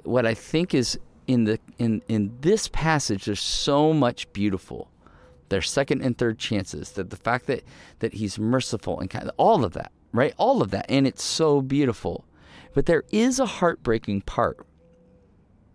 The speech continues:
And the heartbreaking part is this. He says, "Your ears will hear a voice behind you."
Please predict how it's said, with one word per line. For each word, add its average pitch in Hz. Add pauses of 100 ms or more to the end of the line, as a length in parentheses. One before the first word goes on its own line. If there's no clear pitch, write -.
(420)
And 127
the 131
heartbreaking 170
part 113
is 104
this. - (500)
He 113
says, 107
"Your 110
ears 160 (100)
will 104
hear 143 (120)
a 107
voice 104 (800)
behind 104
you." 80